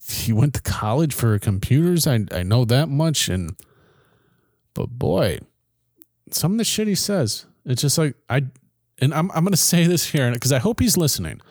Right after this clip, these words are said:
I'm not gonna say your name, but if you keep up what you're doing, I will call you out on my show. I will. <laughs> I don't care.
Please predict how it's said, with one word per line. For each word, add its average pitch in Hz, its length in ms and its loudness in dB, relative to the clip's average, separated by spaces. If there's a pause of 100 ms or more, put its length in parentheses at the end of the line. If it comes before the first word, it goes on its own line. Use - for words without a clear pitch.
(280)
I'm 156 80 0
not 247 160 0
gonna 262 140 0
say - 180 2
your 165 160 2
name, 107 340 -2 (600)
but 139 100 0
if 135 80 2
you 156 80 2
keep 247 260 0
up 190 260 -2 (120)
what 123 220 0
you're 123 60 -2
doing, 104 220 2
I 101 80 2
will 98 180 0
call 101 180 -2
you 92 140 0
out 87 100 -2
on 87 60 -6
my 87 100 -6
show. - 320 -4 (200)
I 107 100 2
will. 98 240 -2 (120)
<laughs> - 140 -16 (800)
I - 120 -10
don't 113 200 2
care. - 280 -6